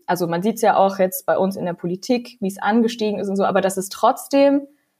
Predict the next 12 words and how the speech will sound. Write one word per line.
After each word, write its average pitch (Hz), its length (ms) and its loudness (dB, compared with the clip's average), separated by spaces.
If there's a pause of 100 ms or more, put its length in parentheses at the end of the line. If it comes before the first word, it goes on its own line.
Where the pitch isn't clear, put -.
(160)
sich 202 280 0
nicht 233 340 2
in 226 140 2
diesen 208 420 2
Geschlechter, 190 960 2 (240)
ja, 185 420 0 (500)
spezifischen, 202 840 0
wenn 202 140 4
man's 190 180 2
so - 80 -4
nennen 185 300 0
will, 180 260 6